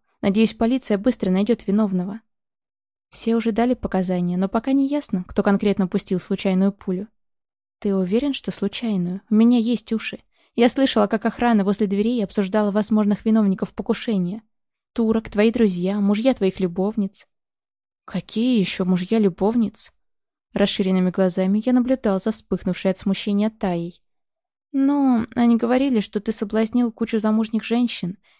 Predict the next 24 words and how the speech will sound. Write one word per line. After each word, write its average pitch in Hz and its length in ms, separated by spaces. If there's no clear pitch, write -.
их 226 160
мужья 233 420
за 247 80
это 247 200
с - 100
тобой 220 280
решили 208 300
разобраться», 185 800
пролепетала 202 680
она, 180 240
пряча 277 340
взгляд 208 400
из-за 214 160
деликатности 220 680
темы. 175 440
«Когда 190 500
я, 262 240
интересно, 240 560
успел 226 360
бы 220 120
пересоблазнять 214 720
столько 214 380
жен, 185 360
а?» 220 180